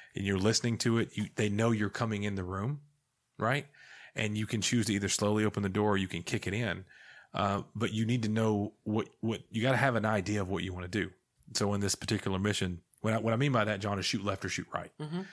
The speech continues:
Speaker 1: If, if you pick wrong, you could, you could get hurt or somebody in your unit could die or whatever. <clears throat> So I'm in this mission in this house, and there are some, there are some targets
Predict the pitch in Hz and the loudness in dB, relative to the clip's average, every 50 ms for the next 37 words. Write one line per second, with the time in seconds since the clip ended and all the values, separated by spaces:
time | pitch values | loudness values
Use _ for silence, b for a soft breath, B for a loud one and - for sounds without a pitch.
0 | B B B B B - - - - - 101 - 113 107 - 143 139 101 110 127 | B B B B B -2 -2 -2 0 -2 -2 0 0 2 4 4 4 4 4 4
1 | 147 147 127 113 104 98 95 - 101 92 98 98 92 90 - 101 92 98 - - | 4 4 4 4 2 0 0 0 -2 -2 -2 -4 -6 -6 -6 -6 -4 -4 -2 0
2 | 117 107 107 90 90 87 - 107 101 92 92 92 92 92 92 98 98 95 98 107 | 0 0 2 0 0 -2 -2 -2 -2 -2 -2 -2 -4 -4 -4 -4 -4 -4 -4 -6
3 | 87 98 92 95 95 92 92 92 95 92 95 92 92 - - - - - - - | -4 -4 -4 -2 -2 -4 -4 -4 -4 -4 -4 -6 -8 -12 -10 -10 -10 -8 -4 -6
4 | 123 107 - - 113 107 104 98 101 - 104 107 113 135 143 135 135 120 - - | -2 0 2 4 6 6 6 4 2 2 0 2 4 4 4 4 2 2 2 2
5 | 123 123 - - 104 92 90 87 85 - _ _ _ _ _ - _ _ _ - | 2 2 4 2 0 0 -2 -4 -8 -12 _ _ _ _ _ -20 _ _ _ -8
6 | - 120 110 110 110 104 - - 135 120 113 101 - - 101 101 101 101 95 - | -4 -2 0 0 2 0 2 2 2 2 2 2 0 0 0 0 0 0 0 0
7 | - 101 95 95 92 B B B B B B B B - 104 120 - - 107 - | -2 -2 -2 -4 -8 B B B B B B B B 0 0 2 2 2 0 0
8 | - - 214 214 185 139 127 - - - - - | 2 6 6 6 6 6 2 2 0 -2 -2 -2